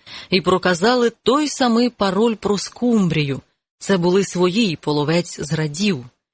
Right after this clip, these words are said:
Контрабандист Панас Половець, узявши шанцеву лопату, копав яму двом убитим братам. Ну, здається, хватить. Хай не кажуть, що я рід зневажив. Поруч Сашко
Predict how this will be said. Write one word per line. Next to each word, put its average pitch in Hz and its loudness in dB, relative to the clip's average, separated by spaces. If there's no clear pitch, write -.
Контрабандист 214 2
Панас 208 0
Половець, 196 2
узявши 180 0
шанцеву 185 0
лопату, 247 0
копав 254 0
яму 214 2
двом 185 0
убитим 170 0
братам. 156 -2
Ну, 240 4
здається, 190 0
хватить. 143 -6
Хай 214 2
не 220 4
кажуть, 180 0
що - -4
я 156 2
рід 151 0
зневажив. 143 -2
Поруч 320 2
Сашко 196 0